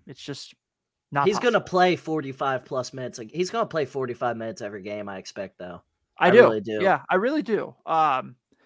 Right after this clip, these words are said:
Speaker 1: you know, is that a situation where, like, you bring Kevin Love in, like Josh said, and he plays on Aaron Gordon for a few minutes? Is that a situation where, like, you kinda do what Davis did, where he kind of, like, plays, like, free safety almost, where, you know, he just, like,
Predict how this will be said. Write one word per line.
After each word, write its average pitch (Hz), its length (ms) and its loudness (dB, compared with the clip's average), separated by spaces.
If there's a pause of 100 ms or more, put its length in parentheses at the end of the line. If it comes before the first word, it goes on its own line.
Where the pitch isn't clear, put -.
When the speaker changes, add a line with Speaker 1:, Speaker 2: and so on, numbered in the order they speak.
(180)
Speaker 1:
you 175 80 -4
know, 170 80 4
is 156 100 0
that 175 100 2
a 170 40 0
situation 160 640 -2
where, 147 140 -4
like, 139 260 -4
you 147 80 -4
bring 147 220 -6
Kevin 170 300 -4
Love 175 180 2
in, 143 100 -4
like 139 180 -4
Josh 156 380 0
said, 135 220 -8
and 123 100 -16
he 160 160 -6
plays 160 320 -4
on 165 280 -2
Aaron 190 240 -2
Gordon 220 280 6
for 131 200 -6
a 135 40 -6
few 113 160 -12
minutes? - 440 -16
Is 139 120 -10
that 147 100 -2
a 143 60 -8
situation 151 560 -10
where, 143 160 -4
like, 147 340 -4 (440)
you 160 100 -10
kinda 196 240 6
do 180 140 8
what 175 160 6
Davis 180 420 4
did, 160 520 -2 (480)
where 147 560 -2
he 160 180 -10
kind 160 260 -4
of, 143 80 -8
like, 147 260 -4 (100)
plays, 165 260 -4
like, 156 160 -6
free 185 180 0
safety 220 480 -4
almost, 85 480 -10
where, 139 460 -2 (440)
you 156 100 -4
know, 151 80 -2
he 147 120 -4
just, 156 180 -10
like, 160 220 -4